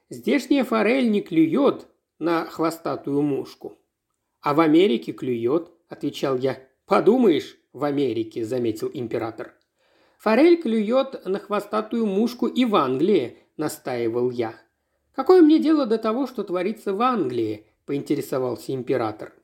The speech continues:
«Вам нет дела ни до чего, кроме самого себя и ваших паршивых гусениц», — сказал я в сильнейшем раздражении.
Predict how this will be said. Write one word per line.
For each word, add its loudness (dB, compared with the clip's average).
«Вам 2
нет 4
дела 4
ни 4
до -2
чего, -2
кроме 2
самого -2
себя -2
и -4
ваших -4
паршивых 0
гусениц», — 0
сказал -6
я 2
в -6
сильнейшем 0
раздражении. -4